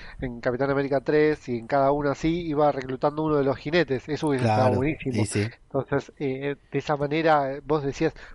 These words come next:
Speaker 1: "Puta, ¿quién será el siguiente jinete? ¿Quién será el si-?" Y te ibas enterando a medida que van pasando las películas y en el, el, al final aparecía, "Ta, Apocalipsis", y te, te caías de culo.
Speaker 2: Sí.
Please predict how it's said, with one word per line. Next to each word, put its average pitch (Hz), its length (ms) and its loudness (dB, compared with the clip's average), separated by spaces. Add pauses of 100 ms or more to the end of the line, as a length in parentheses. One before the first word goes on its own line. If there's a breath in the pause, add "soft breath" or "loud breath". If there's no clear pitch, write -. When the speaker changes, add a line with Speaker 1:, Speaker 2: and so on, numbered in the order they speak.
Speaker 1:
"Puta, 165 260 0
¿quién 160 140 -2
será 147 160 0
el 156 60 0
siguiente 160 320 -2
jinete? 131 540 -2
¿Quién 139 180 -4
será 139 180 -2
el 135 60 0
si-?" 151 260 -8
Y 113 400 -2 (540)
te 139 80 0
ibas 139 220 0
enterando 147 480 -2 (240 loud breath)
a 131 80 -8
medida 135 180 0
que 143 120 -2
van 135 80 0
pasando 135 260 -2
las 131 100 0
películas 156 460 0
y 135 40 -4
en 123 80 -10
el, 123 420 -6 (180)
el, 131 320 -2 (320 loud breath)
al 135 140 0
final 139 240 0
aparecía, 135 360 0
"Ta, 127 540 -6
Apocalipsis", 151 560 -4
y 135 80 -2
te, 131 160 -10
te 131 140 -6
caías 139 260 -2
de 139 80 -6
culo. 139 240 0 (160)
Speaker 2:
Sí. 101 240 -2